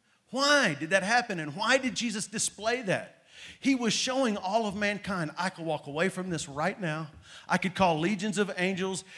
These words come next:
and I could destroy the earth and say, 'This people are not worth it,' but I choose to be meek, and meek is not weak."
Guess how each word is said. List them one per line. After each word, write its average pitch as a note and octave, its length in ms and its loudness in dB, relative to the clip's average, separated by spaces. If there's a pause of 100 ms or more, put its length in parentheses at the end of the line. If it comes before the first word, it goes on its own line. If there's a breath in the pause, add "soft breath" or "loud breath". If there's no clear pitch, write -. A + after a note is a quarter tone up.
(120)
and D#3+ 260 2
I F3 100 6
could F3 160 -4
destroy A3 360 0
the G#3+ 140 0
earth F3+ 240 2
and E3+ 100 -2
say, F3+ 160 2
'This D3+ 300 2
people G3 340 -2
are E3+ 60 2
not F3 260 2
worth F3+ 300 0
it,' - 180 -6
but D#3 160 -10
I D#3+ 200 -2
choose D#3+ 840 4 (260 loud breath)
to A3+ 120 6
be G3 260 4
meek, F#3 600 4 (180 loud breath)
and E3+ 340 2
meek B3 460 6
is F#3 160 8
not F3+ 380 4
weak." E3+ 460 2